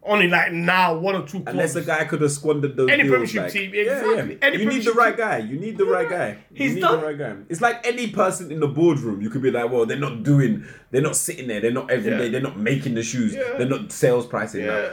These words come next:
Speaker 2: But you need the right people to take you to the next level,
Speaker 1: Yeah,
Speaker 2: which
Speaker 1: and
Speaker 2: he
Speaker 1: then the
Speaker 2: did.
Speaker 1: people that, that's exactly, that's on the, that's the point I'm putting. And the thing is, you have a choice in life.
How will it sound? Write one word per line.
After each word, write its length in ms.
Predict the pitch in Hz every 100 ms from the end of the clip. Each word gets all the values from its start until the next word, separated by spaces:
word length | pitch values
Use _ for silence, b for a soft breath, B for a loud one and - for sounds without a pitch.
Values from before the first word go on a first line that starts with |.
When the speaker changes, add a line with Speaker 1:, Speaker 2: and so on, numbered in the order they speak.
| - 110
Speaker 2:
But 360 | 139 143 -
you 140 | 120 131
need 260 | 151 131
the 120 | 120
right 280 | 117 127 -
people 460 | - 147 139 110 104
to 120 | - 113
take 260 | 139 120
you 80 | 120
to 140 | 117 117
the 100 | 120
next 200 | 117 156
level, 200 | 175 143
Speaker 1:
Yeah, 100 | 156
Speaker 2:
which 80 |
Speaker 1:
and 100 | 180
Speaker 2:
he 60 | 196
Speaker 1:
then 100 | 214
the 60 | -
Speaker 2:
did. 80 | 226
Speaker 1:
people 140 | 214
that, 240 | 208 208
that's 220 | 226 - 285
exactly, 480 | 254 254 - 220
that's 200 | 190 208
on 160 | 220 214
the, 120 | 196
that's 160 | 202 208
the 60 | 180
point 200 | 196 180
I'm 60 |
putting. 340 | 170 175 147 -
And 120 | 180
the 40 | 196
thing 160 | 240
is, 120 | 160 180
you 100 | 175
have 140 | 185
a 40 | 165
choice 320 | - 185 151
in 140 | 139
life. 300 | 131 131 -